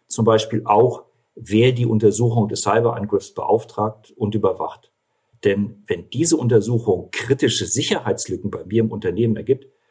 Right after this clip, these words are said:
sollte sich ein Unternehmen möglichst auf das Anwaltsgeheimnis berufen können. Und schließlich, ich muss aus dem Fehler lernen. Eine Wiederholung derselben Panne kann teuer werden,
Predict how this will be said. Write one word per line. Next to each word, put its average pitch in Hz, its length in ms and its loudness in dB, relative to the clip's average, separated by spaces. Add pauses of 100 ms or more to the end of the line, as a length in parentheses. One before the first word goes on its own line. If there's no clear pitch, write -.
(240)
sollte 127 400 4
sich 117 480 -2
ein 104 100 -2
Unternehmen 107 440 2
möglichst 117 640 0
auf - 140 -2
das - 180 -6
Anwaltsgeheimnis 95 720 -2
berufen - 360 -16
können. - 240 -18 (520)
Und - 120 -6
schließlich, 135 500 -2 (720)
ich - 240 0
muss - 480 2 (300)
aus 120 260 4
dem 110 160 2
Fehler 98 360 0
lernen. 90 640 -2 (420)
Eine 98 220 -4
Wiederholung 104 720 2
derselben 117 500 2
Panne 113 400 -12 (340)
kann 107 300 -6
teuer 98 420 2
werden, 104 500 -4